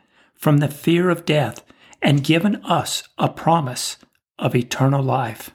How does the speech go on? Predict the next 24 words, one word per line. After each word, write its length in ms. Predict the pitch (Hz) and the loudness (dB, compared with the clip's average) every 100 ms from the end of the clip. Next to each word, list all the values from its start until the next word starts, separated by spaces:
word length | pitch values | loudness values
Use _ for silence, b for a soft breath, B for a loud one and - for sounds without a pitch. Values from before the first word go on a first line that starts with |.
| _ _ _ _ _ _ _ _ _ B B B | _ _ _ _ _ _ _ _ _ B B B
I 80 | 208 | 0
don't 160 | 208 190 | 4 4
want 120 | 170 | 4
to 60 | |
get 180 | 151 156 | 2 -2
too 140 | - 170 | -2 0
technical, 580 | 139 160 131 - 135 | 0 0 -4 -6 -4
but 160 | 135 139 | 0 2
I 60 | 151 | 4
want 260 | 170 208 | 2 0
to 80 | 185 | 0
lay 220 | 151 151 | -2 0
out 260 | 127 127 202 | 0 0 0
the 80 | 139 | 0
good 220 | 135 139 | 2 2
news 400 | 127 123 127 - 381 | 0 -2 -4 -6 0
well 220 | 151 185 | 2 2
enough 380 | 143 123 120 - b b b b | 0 -2 -8 -14 b b b b
for 180 | - 165 | -2 0
all 320 | - 156 131 | 2 2 4
of 80 | 123 | 0
us 300 | 110 - - - | -6 -8 -10 -6
to 140 | 381 | -4
understand. 840 | 311 127 131 - - 127 123 113 | 0 0 0 -4 -2 -4 -6 -12